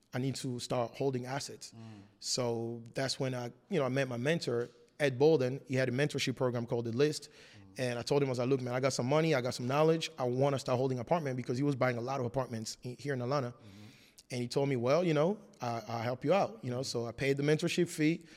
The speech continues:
Speaker 1: You know, you gotta pay to play.
Speaker 2: Right.
Speaker 1: And got in and bought my first building, seventeen units. And literally in six months, I bought twenty million dollars worth of real estate.
Speaker 2: Wow.
Speaker 1: I just went crazy. I, I closed seventeen units, I closed seven units, I closed twenty-four units, I closed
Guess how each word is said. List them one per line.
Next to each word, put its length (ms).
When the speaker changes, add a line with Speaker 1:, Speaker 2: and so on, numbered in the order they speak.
Speaker 1:
You 80
know, 80
you 60
gotta 160
pay 160
to 120
play. 360
Speaker 2:
Right. 200
Speaker 1:
And 340
got 220
in 240
and 340
bought 140
my 80
first 300
building, 340
seventeen 460
units. 420
And 220
literally 300
in 60
six 340
months, 320
I 80
bought 220
twenty 260
million 220
dollars 240
worth 140
of 100
real 120
estate. 280
Speaker 2:
Wow. 480
Speaker 1:
I 60
just 160
went 160
crazy. 360
I, 60
I 40
closed 420
seventeen 500
units, 320
I 40
closed 200
seven 280
units, 320
I 60
closed 440
twenty-four 400
units, 300
I 60
closed 400